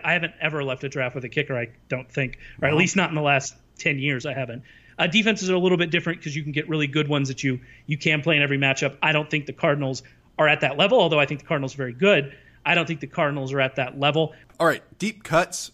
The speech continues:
Speaker 2: Ray, your favorite part of the week. Hit me with them, please.
Speaker 1: I think you could probably predict some of the names on here. How do you feel about there being two forty-niners on the deep cuts?
Speaker 2: Uh, one, can I guess?
Speaker 1: You can guess the one, obviously.
Speaker 2: One, Marquise Goodwin.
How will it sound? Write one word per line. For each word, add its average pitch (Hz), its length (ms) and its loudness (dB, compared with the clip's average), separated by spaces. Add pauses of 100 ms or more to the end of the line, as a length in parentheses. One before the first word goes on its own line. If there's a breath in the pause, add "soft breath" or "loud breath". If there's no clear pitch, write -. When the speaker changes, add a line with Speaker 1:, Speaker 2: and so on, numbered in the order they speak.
(260)
Speaker 2:
Ray, 107 420 -4 (100)
your 98 100 -10
favorite 98 280 -4
part 98 160 -2
of 92 40 -4
the 98 60 -4
week. 98 380 -4 (320)
Hit - 260 -8
me 92 420 -6
with - 240 -12
them, 80 240 -10
please. - 600 -20 (340)
Speaker 1:
I 160 80 2
think 285 160 -2
you 240 60 0
could 180 140 2
probably 190 340 2
predict 147 400 -2
some 147 180 -4
of 123 60 -8
the 131 80 -10
names 143 240 -2
on 131 80 -6
here. 131 120 -6 (260 loud breath)
How 226 120 2
do 311 60 4
you 311 100 2
feel 254 280 -4
about 190 280 0
there 190 120 0
being 165 260 -2
two - 280 0
forty-niners 185 760 2
on 139 100 -6
the 135 60 -4
deep 147 260 -6
cuts? - 420 -16 (360)
Speaker 2:
Uh, 104 280 -2
one, 123 560 -2
can - 140 -6
I 101 60 -4
guess? 87 460 -10 (380)
Speaker 1:
You 202 160 2
can 175 80 -2
guess 160 200 -2
the 143 80 -8
one, 123 180 -10
obviously. 107 400 -18
Speaker 2:
One, 156 520 0
Marquise 120 420 -4
Goodwin. 101 360 -10